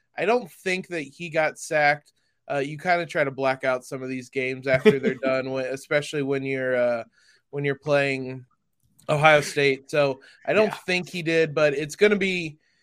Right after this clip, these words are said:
Speaker 1: an interesting battle in that regard, because it's really kind of this unknown, underwhelming quantity when it comes to, uh, when it comes to Indiana, um,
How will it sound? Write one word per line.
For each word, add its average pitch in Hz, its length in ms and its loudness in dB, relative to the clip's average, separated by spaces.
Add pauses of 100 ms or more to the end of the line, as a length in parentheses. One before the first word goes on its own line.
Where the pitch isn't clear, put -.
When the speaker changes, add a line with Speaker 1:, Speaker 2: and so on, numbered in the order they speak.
(260)
Speaker 1:
an 143 100 -6
interesting 151 600 0
battle 139 380 4
in 127 80 -6
that 127 200 -2
regard, 123 400 -2
because 127 320 -6
it's 135 300 -2
really 151 340 0
kind 143 200 -2
of 135 120 -4
this 131 320 -6 (220)
unknown, 135 760 -2
underwhelming 127 1080 -6
quantity 127 560 -4
when 123 180 -6
it 127 120 -12
comes 127 420 -6
to, 131 460 0 (440)
uh, 120 560 6 (320)
when 135 140 -2
it 123 100 -4
comes 135 280 -6
to 135 180 -2
Indiana, 127 680 -2 (400)
um, 120 500 -6